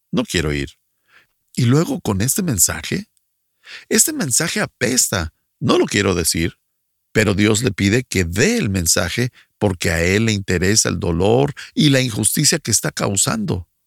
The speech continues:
Dios ama las ciudades. Él ama a cada una de las personas de Nínive, pero también veía cómo la injusticia y la maldad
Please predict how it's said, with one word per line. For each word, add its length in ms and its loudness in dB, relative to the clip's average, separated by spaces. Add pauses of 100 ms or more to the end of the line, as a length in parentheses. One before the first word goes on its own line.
(300)
Dios 480 2
ama 340 -2
las 200 0
ciudades. 580 -2 (300)
Él 240 4
ama 320 0 (180)
a 140 0
cada 220 2
una 240 4
de 120 4
las 160 0
personas 500 0
de 120 0
Nínive, 540 0 (360)
pero 180 2
también 440 0
veía 380 2
cómo 260 -2
la 80 2
injusticia 760 0
y 60 0
la 140 0
maldad 360 0